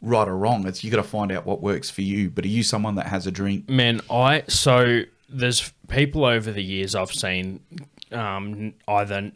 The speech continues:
Speaker 2: especially M C ing so many open mics,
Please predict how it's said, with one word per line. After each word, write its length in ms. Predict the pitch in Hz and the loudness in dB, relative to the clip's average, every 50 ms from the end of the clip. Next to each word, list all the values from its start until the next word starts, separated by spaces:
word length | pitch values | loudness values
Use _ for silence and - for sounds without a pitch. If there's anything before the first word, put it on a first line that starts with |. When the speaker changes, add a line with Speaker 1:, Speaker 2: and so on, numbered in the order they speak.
| - | -12
Speaker 2:
especially 720 | - 113 110 85 - - - 123 123 - - 127 117 110 - - | -10 -10 -10 -8 -8 -4 -2 0 0 0 0 0 0 0 0 0
M 160 | 110 110 110 | -2 -2 -2
C 140 | - - 107 | -2 -2 -2
ing 160 | 98 101 107 | -2 -2 -2
so 200 | - - 107 104 | -2 -2 -2 -2
many 240 | 104 104 101 98 78 | -2 -4 -4 -4 -2
open 320 | 80 95 101 - 123 120 | -2 -2 -2 -2 -2 -2
mics, 500 | 113 107 117 160 190 - - - - - | 0 0 0 -2 -2 -4 -6 -10 -10 -10